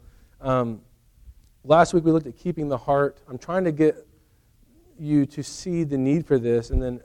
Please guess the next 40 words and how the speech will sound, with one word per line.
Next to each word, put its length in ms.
uh, 220
I'll 120
be 120
gone, 220
obviously, 320
next 200
week. 140
Shane 240
will 80
be 140
here. 360
And 100
then 80
we're 80
gonna 160
look 180
at 120
some 140
practical 540
disciplines 520
like 200
Scripture 680
and 120
prayer 640
and 120
others. 440
But 100
I 60
want 320
to 80
set 300
the 100
pace 500
right 140
now 180
for 160
you 420
to 160
actually 640
run 640